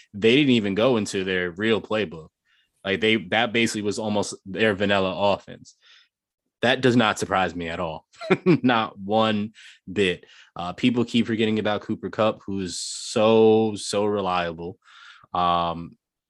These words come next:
I, I, I think he's gonna make a lot of people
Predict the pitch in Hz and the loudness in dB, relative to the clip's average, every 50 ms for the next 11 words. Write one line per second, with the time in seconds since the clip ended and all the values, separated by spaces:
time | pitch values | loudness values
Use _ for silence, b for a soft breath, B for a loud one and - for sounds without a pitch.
0 | _ _ _ _ _ _ _ _ _ _ - 104 - - 117 113 104 - - - | _ _ _ _ _ _ _ _ _ _ -14 -12 -10 -8 -8 -8 -8 -8 -10 -8
1 | - 123 113 113 - 127 131 131 127 - - _ _ _ _ _ _ _ _ _ | -6 -6 -6 -2 0 2 2 2 2 0 -4 _ _ _ _ _ _ _ _ _
2 | _ _ _ - - - 131 143 147 - 175 160 143 127 127 131 127 120 120 107 | _ _ _ -12 -6 -2 0 0 0 2 2 2 4 4 2 2 2 0 -2 -2
3 | 107 104 110 113 110 107 - 120 113 - 98 104 101 101 98 98 - | 0 0 0 0 0 -2 -4 -6 -8 -6 -6 -6 -6 -4 -6 -6 -10